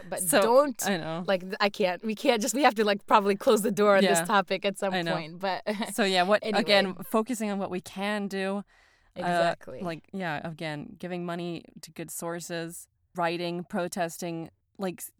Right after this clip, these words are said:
Speaker 2: telling people maybe why, like, I don't know.
Speaker 1: Bringing awareness on social
Speaker 2: A-,
Speaker 1: media.
Speaker 2: or,
Speaker 1: And
Speaker 2: asking
Speaker 1: th-,
Speaker 2: if
Speaker 1: and
Speaker 2: you
Speaker 1: don't,
Speaker 2: know
Speaker 1: you don't need to
Speaker 2: somebody
Speaker 1: engage trolls. You can just bring,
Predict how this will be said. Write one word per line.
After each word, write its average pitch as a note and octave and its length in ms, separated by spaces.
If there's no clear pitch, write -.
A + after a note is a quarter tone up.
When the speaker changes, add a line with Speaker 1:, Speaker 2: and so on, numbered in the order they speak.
Speaker 2:
telling A3+ 380
people G#3+ 680
maybe G3 260
why, F3+ 480
like, F3+ 180
I F3+ 40
don't F3+ 120
know. F3 120
Speaker 1:
Bringing A#3+ 300
awareness A#3+ 460
on B3 120
social A#3+ 300
Speaker 2:
A-, A3+ 100
Speaker 1:
media. A#3+ 340
Speaker 2:
or, G#3 160
Speaker 1:
And - 80
Speaker 2:
asking G#3 360
Speaker 1:
th-, A#3 80
Speaker 2:
if D4+ 100
Speaker 1:
and D4 80
Speaker 2:
you A#3+ 60
Speaker 1:
don't, - 100
Speaker 2:
know A#4 80
Speaker 1:
you F4+ 60
don't F#4 120
need F#4 140
to - 60
Speaker 2:
somebody C#4+ 80
Speaker 1:
engage B3 520
trolls. F3+ 640
You G3 160
can B3 200
just G3 220
bring, A3 280